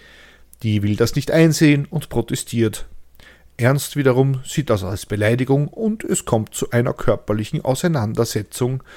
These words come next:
von der die Frau einige Hämatome davonträgt.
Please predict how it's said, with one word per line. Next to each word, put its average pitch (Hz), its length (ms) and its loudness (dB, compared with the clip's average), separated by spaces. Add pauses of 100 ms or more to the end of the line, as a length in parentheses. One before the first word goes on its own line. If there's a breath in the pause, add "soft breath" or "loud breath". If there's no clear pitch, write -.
(160 loud breath)
von 160 220 -2
der 123 160 4
die 156 140 0
Frau 113 440 0
einige 113 360 0
Hämatome 120 720 4
davonträgt. 113 800 -2